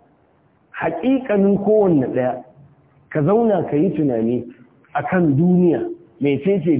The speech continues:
duniya, mai duniya ta ƙunsa, ina duniya za ta kai ka, me kake so in ka samu duniya, wanne buri ka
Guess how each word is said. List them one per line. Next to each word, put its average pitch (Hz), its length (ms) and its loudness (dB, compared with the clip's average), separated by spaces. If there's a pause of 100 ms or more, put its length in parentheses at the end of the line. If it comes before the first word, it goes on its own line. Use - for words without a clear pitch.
duniya, 180 460 2 (340)
mai 151 160 2
duniya 196 540 2
ta 175 80 -2
ƙunsa, 151 480 -2 (400)
ina 170 280 2
duniya 190 440 2
za 147 160 0
ta 139 80 -6
kai 156 220 -2
ka, - 220 -10 (420)
me 160 160 2
kake 185 360 -2
so 175 120 0
in 160 120 0
ka 170 200 -2
samu 143 220 0
duniya, 165 460 0 (640)
wanne 165 260 2
buri 226 480 4
ka 180 80 -2